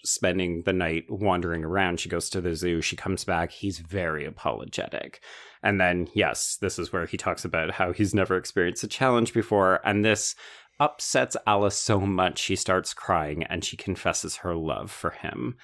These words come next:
And then he goes, "Well, that's so great. Gosh, I don't even know if I love Irena anymore." And you're just like, "Oh my God, dude. Like, this other woman just confessed she loves you,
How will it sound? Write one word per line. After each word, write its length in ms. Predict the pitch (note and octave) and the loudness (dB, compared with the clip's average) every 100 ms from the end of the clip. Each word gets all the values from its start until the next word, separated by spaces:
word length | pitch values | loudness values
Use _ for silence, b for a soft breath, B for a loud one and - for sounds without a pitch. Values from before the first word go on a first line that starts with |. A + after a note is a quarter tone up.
| b b b | b b b
And 160 | - G2 | -2 2
then 280 | F2+ E2 D#2 | 4 2 0
he 160 | - | 0
goes, 400 | G#2 F2 E2 - b b b _ | 2 2 2 -4 b b b _
"Well, 60 | C#3 | 0
that's 240 | D#3+ - | 0 0
so 220 | - G#2+ | 0 0
great. 400 | G2+ F#2 D#2 C2 _ | 2 0 0 -4 _
Gosh, 320 | - F3+ G3+ | 0 2 4
I 60 | D#3+ | 4
don't 260 | C3+ D#3 G#3 | 6 6 6
even 240 | E3+ A#2+ | 6 6
know 160 | A2+ A#2+ | 8 6
if 100 | B2+ | 6
I 120 | C3 | 2
love 440 | B2+ B2+ F#3+ C4+ | 4 4 4 6
Irena 380 | A#2+ E2+ F2 E2 | 4 4 2 2
anymore." 640 | D#2+ E2 D#2+ E2 D2+ C#2+ - | 0 0 0 -2 -2 -2 -2
And 80 | |
you're 80 | G#2+ | -2
just 200 | G2+ - | -2 -4
like, 240 | F#2 E2+ - | -4 -4 -8
"Oh 100 | D#2+ | -10
my 140 | B1 | -10
God, 260 | B1 A#1 C2 | -10 -10 -10
dude. 360 | - B1 A2 G#2+ | -10 -8 -10 -6
Like, 180 | E2 D#2+ _ | -6 -6 _
this 160 | G#2+ G2+ - | -2 0 2
other 260 | E3 G#3 G3 | 4 6 6
woman 440 | B2+ C#3 A#2+ G#2+ | 6 6 6 6
just 200 | G#2+ G2+ | 2 2
confessed 400 | A2 G2+ G2 - | 0 2 2 2
she 120 | G#2 | -2
loves 320 | F#2+ F2+ E2 | 0 0 0
you, 240 | E2+ E2 | -2 -2